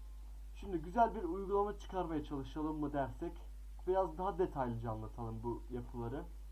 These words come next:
Şimdi x'imiz, x'imiz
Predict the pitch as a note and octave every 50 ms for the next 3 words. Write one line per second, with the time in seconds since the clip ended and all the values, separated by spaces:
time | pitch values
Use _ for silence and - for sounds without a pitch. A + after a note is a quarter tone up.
0 | - - - - - - - - - - - - - - - - - - - -
1 | - - - - - - - - - - F#3+ - D3+ C#3 - - - F3 - -
2 | G#3 G3+ G3+ G#3 F#3 F3 - - - - - - - - - - - - - -
3 | - - - - - - - - - - - - - - - - - - - -
4 | - - - - - - - - - - - - - - - - - - - -
5 | - - - - - - - - - - - - - - - - - - - -
6 | - - - - - F3 E3+ - - G3+ G#3 G#3 A3 A3 -